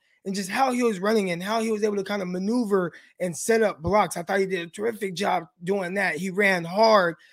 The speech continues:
It was cold weather, and he, he didn't mind it. He didn't mind the contact. And I was wondering, I'm watching him, and, you know, we see him score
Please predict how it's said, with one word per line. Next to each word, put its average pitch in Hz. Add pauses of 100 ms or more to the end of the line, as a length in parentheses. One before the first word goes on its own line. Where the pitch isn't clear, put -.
(120)
It 247
was 202
cold 240
weather, 208
and 180
he, 208 (200)
he 240
didn't 247
mind 233
it. 190 (200)
He 247
didn't 254
mind 233
the 220
contact. 208 (460)
And 240
I 247
was 214
wondering, 247
I'm 190
watching 226
him, 202
and, 180
you 190
know, 190
we 175
see 262
him 240
score 214